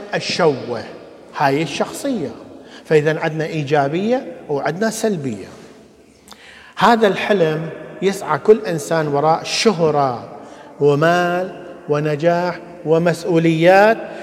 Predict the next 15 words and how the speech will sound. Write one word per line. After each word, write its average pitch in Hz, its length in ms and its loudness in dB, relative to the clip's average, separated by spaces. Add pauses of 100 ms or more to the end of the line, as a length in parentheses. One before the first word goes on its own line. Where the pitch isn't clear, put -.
(180)
في 226 200 6
سبيل 214 520 6
الحصول 226 640 4
على 190 200 4
ضمانات 185 680 -2
مادية 143 600 -4 (720)
حتى 170 340 -2
أضمن 170 380 0
نفسي. 139 380 -6 (2000)
ليس 254 240 8
الإنسان 220 560 4
وحده 196 340 2
يسعى 185 540 4 (480)
لهذا 175 480 2
اللقاء. 147 460 -2